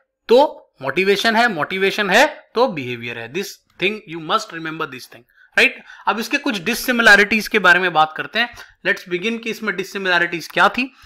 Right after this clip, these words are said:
सबसे पहला पॉइंट है, that is called order of needs। अब order of needs की बात कर लेते हैं। मैस्लो की थ्योरी एक हायरार्किकल अरेंजमेंट में थी। हायरार्किकल अरेंजमेंट का ये मतलब था, पहले आप नीचे वाले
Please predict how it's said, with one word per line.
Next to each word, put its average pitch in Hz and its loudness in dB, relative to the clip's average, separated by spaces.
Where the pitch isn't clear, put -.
सबसे 226 0
पहला 247 4
पॉइंट 208 -4
है, 240 -2
that 175 0
is 214 -8
called 262 -2
order 156 2
of 135 -4
needs। 113 -16
अब 147 -14
order 180 0
of 190 -4
needs 202 -2
की 214 -8
बात 175 2
कर 165 -6
लेते 180 -6
हैं। 247 -4
मैस्लो 170 0
की 233 -8
थ्योरी 208 -2
एक 185 -8
हायरार्किकल 156 0
अरेंजमेंट 196 -4
में 202 -4
थी। 233 -12
हायरार्किकल 175 0
अरेंजमेंट 202 -2
का 214 -2
ये 202 -4
मतलब 208 -8
था, 214 0
पहले 190 -2
आप 196 -2
नीचे 175 -6
वाले 202 0